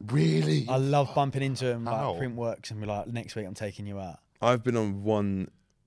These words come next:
Speaker 3: since I broke up with Juliet, whatever, f-, almost three years ago now. I've been on one, like, um, app date.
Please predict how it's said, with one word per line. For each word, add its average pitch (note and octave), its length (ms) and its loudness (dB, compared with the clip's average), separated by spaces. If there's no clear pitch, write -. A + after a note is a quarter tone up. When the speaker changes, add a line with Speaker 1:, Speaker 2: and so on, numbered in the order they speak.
Speaker 3:
since A2+ 260 -2
I A2+ 120 2
broke G2+ 380 -2
up G2+ 100 -2
with F#2 340 -6
Juliet, G2 380 -6
whatever, F2+ 320 -6
f-, - 220 -12
almost F#2+ 340 -4
three G2 220 -4
years F#2+ 180 0
ago F2 120 -6
now. E2 140 -8
I've D#2+ 60 -10
been F2 120 -6
on F2 160 -4
one, F2 360 -4
like, E2 360 -12
um, F2+ 320 -2
app - 320 -10
date. - 360 -6